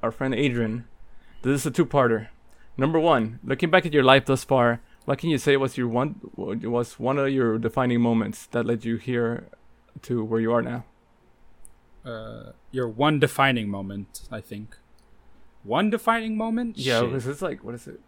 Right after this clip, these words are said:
Speaker 1: It's, what, what was,
Speaker 2: Uh,
Speaker 1: was your one define-, yeah, one defining, <laughs> it's 'cause it's one defining moment. <laughs>
Speaker 2: Yeah,
Speaker 1: So it's
Speaker 2: just
Speaker 1: like,
Speaker 2: just erase,
Speaker 1: okay,
Speaker 2: erase
Speaker 1: let,
Speaker 2: the S,
Speaker 1: yeah,
Speaker 2: it's
Speaker 1: let's just
Speaker 2: fine.
Speaker 1: say one. Yeah, one moment. Fuck, I don't know, man. That's a really, really tough question because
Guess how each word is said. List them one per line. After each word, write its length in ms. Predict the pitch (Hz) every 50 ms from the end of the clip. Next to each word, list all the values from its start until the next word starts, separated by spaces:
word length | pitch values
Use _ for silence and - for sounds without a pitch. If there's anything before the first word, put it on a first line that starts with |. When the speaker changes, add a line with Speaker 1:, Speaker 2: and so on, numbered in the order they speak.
| _ _ _ _
Speaker 1:
It's, 180 | - - - - _ _ _ _ _ _ _ _ _ - - - - - _ _ _ -
what, 180 | - 117 131 -
what 140 | - 139 135
was, 120 | 139 127
Speaker 2:
Uh, 200 | - 71 - - - -
Speaker 1:
was 420 | 127 120 139 151 151 147 - - -
your 240 | 135 135 131 127
one 320 | 117 - 117 117 123 131 131
define-, 420 | 123 123 - - 123 123 - - - _ _ _ - -
yeah, 160 | - 151 151
one 220 | 139 117 127 135 143
defining, 480 | 151 - 156 151 147 139 127 127 117 -
<laughs> 40 | -
it's 220 | - - 247 214
'cause 140 | - 247 214
it's 140 | 220 202 320
one 180 | 170 175 196 208
defining 380 | - 214 214 214 196 170 143 135
moment. 540 | 135 147 160 147 123 117 123 - - - - - -
<laughs> 0 | - 302 285 262 - - - -
Speaker 2:
Yeah, 280 | 302 247 220 120 123 120
Speaker 1:
So 40 | -
it's 160 | - 131 -
Speaker 2:
just 100 | - -
Speaker 1:
like, 280 | 180 - - - - - - 233 262 262 262 233 220 196 165
Speaker 2:
just 160 | 143 - - 127
erase, 440 | 123 113 120 113 113 104 - -
Speaker 1:
okay, 80 | - 127
Speaker 2:
erase 180 | 123 123 131 123
Speaker 1:
let, 100 | 170 185
Speaker 2:
the 140 | 117 113 107
S, 100 | 104 104
Speaker 1:
yeah, 60 | 131
Speaker 2:
it's 60 | 127
Speaker 1:
let's 120 | 143 147 135
just 120 | 156 -
Speaker 2:
fine. 100 | 170 147
Speaker 1:
say 20 |
one. 200 | 127 127 120 110 107
Yeah, 180 | 113 117 110
one 180 | 110 117 127 135
moment. 340 | 127 117 113 110 110 247 - - - - - - - - - - _ _ - - - - - -
Fuck, 360 | - - - - 131 123 - -
I 40 | 120
don't 140 | 165 190 160
know, 160 | 123 131 151
man. 240 | 123 117 113 113 117
That's 200 | 120 139 - -
a 100 | 196 170
really, 240 | 151 143 156 160 151
really 240 | 143 147 151 151 135
tough 200 | - 147 147 -
question 440 | - - 139 135 - - 127 120 117 120
because 520 | 113 - - 120 120 123 127 - - -